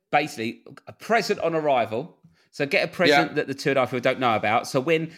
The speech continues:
Speaker 1: the baby comes into the house, they go, "Oh, your baby brother or sister has brought you a present back from the hospital."
Speaker 2: And did your daughter know that you were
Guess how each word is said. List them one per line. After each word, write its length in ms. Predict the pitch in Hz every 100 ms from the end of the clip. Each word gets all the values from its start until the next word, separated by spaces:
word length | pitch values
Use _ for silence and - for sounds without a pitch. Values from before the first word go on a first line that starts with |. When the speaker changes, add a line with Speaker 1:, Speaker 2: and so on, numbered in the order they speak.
| _
Speaker 1:
the 80 | -
baby 560 | 147 170 165 151 151 143
comes 400 | 139 139 135 123
into 840 | 156 151 139 - 135 131 123 117 -
the 140 | 117
house, 500 | 120 110 107 139 - - _
they 120 | 135
go, 200 | 139 139 -
"Oh, 320 | 285 185 120
your 280 | 160 208 175
baby 320 | 185 170 156
brother 340 | 127 233 175
or 220 | 123 127 123
sister 340 | - 143 131
has 260 | 139 151 147
brought 300 | - 240 190
you 160 | 220
a 60 | 254
present 640 | 254 269 320 262 233 170
back 240 | 160 165 -
from 120 | 214
the 60 | 233
hospital." 800 | 269 269 247 - 147 113 95 -
Speaker 2:
And 120 | 190
did 260 | 220 226
your 260 | 208 214 196
daughter 460 | 175 196 190 185 175
know 380 | 170 165 165
that 160 | 156 151
you 160 | 139
were 100 | 143